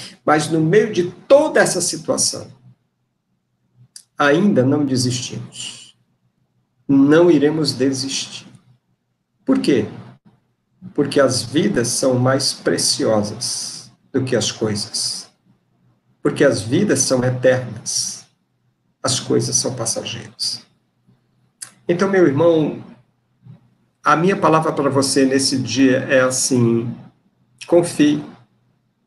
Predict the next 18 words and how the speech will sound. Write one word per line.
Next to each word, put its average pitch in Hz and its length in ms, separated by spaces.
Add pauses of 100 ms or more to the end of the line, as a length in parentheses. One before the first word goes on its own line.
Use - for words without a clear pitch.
(1200)
não 147 220
desanime, 131 680 (960)
não 147 260
desista." 117 600 (1120)
Como 180 180
a 190 80
gente 175 260
diz 160 260
na 165 100
linguagem 160 580
bem 262 400
piauiês, 175 1160 (100)
"Não 160 240
entregue 156 420
os 143 160
pontos." - 880 (1500)
Vai 143 240
passar. - 380